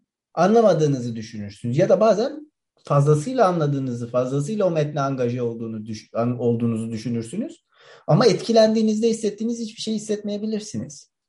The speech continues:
Bilgi ve hakikat arasında belki psikanalitik çerçevede böyle bir ayrım yapabiliriz. E, zaten bir sonraki sayfalarda yanına koymak ve benzeri şekillerde topografik tartışmalara girişeceği için Freud, hani bu kısımda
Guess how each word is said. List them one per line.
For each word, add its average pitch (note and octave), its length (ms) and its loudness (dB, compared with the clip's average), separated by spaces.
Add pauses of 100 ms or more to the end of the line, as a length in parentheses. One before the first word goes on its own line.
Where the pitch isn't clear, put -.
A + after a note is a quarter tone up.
(960)
Bilgi D#3+ 480 2
ve F#3 140 8
hakikat F3+ 580 2
arasında C#3+ 600 2
belki D3 240 0
psikanalitik C#3 540 -8
çerçevede B2 480 -2
böyle A#2+ 180 -2
bir A#2 80 0
ayrım A2 280 -2
yapabiliriz. A2+ 800 -8 (720)
E, B2+ 180 2
zaten D#3 380 4
bir D#3+ 60 -2
sonraki D#3 380 0
sayfalarda D3 680 4
yanına C#3+ 480 0
koymak C#3+ 460 -4
ve C3 140 -8
benzeri C3+ 360 -6
şekillerde C3 680 -4
topografik C3 880 -4
tartışmalara B2 640 -2
girişeceği C3 560 -6
için D#3+ 220 -6
Freud, D3 320 0
hani B2+ 240 -4
bu C#3+ 80 -8
kısımda C3+ 580 -2